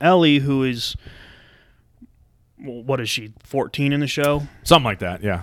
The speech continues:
Speaker 2: Fourteen or fifteen.
Speaker 1: Some, you know, she's, she's younger, um, i-, in the show, and it's one of those, you don't know this until later on, so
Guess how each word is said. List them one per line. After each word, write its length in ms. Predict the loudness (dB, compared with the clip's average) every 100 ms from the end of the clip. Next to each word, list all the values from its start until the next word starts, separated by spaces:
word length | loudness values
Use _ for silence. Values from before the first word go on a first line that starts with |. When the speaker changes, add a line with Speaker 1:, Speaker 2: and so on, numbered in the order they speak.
| -8
Speaker 2:
Fourteen 360 | -4 -4 -4
or 60 | -6
fifteen. 360 | -6 -8 -6 -4
Speaker 1:
Some, 580 | -2 -2 -2 -4 -6 -4
you 100 | -2
know, 220 | -2 -4
she's, 240 | -2 -2
she's 300 | 0 0 2
younger, 460 | 4 2 2 -2 -6 -12 -20 _ _
um, 640 | -4 -2 0 -2 -4 -8 -14 _ _ _ _ _ _ _ -12
i-, 40 |
in 440 | -12 -12 -8 -6
the 100 | -4
show, 400 | -2 2 6 6
and 120 | 6 2
it's 160 | -2
one 120 | -4
of 60 | -2
those, 460 | 0 2 0 -2 -8 -14 _ _ _ _ _ _ _ _ _ _ _ _ -18 0
you 160 | 4
don't 340 | 8 8 8 6
know 260 | 6 6
this 240 | 6 4 0
until 260 | -2 0 0
later 300 | 0 -2 -4
on, 300 | -4 -2 -2
so 480 | -2 -2 -2 -6